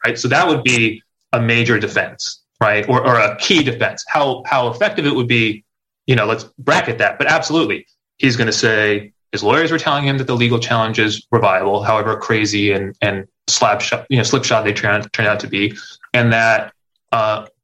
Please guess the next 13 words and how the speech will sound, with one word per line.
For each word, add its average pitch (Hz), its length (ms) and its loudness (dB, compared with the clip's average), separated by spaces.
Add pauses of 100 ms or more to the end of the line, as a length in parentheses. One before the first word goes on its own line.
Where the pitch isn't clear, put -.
(120)
just 220 180 -2
for 277 60 -2
instance, - 180 -4
like, 120 140 -2
take 120 260 -6
Barr, 104 400 0 (100)
right? 117 140 0
The 117 80 -2
notion 120 280 0
that 110 140 -2
Barr, 104 480 2
you 107 80 -6
know, 98 220 -2